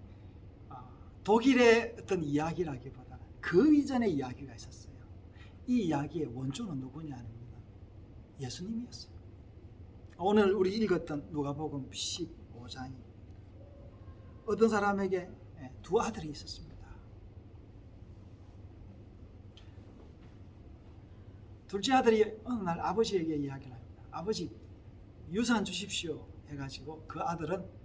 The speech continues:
아버지에게서 유산을 분배받아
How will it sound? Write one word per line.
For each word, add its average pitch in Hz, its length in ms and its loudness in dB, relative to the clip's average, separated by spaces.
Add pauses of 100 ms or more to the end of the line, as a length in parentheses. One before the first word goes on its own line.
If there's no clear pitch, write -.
(580)
아버지에게서 135 920 -6
유산을 143 440 -4 (280)
분배받아 131 840 -8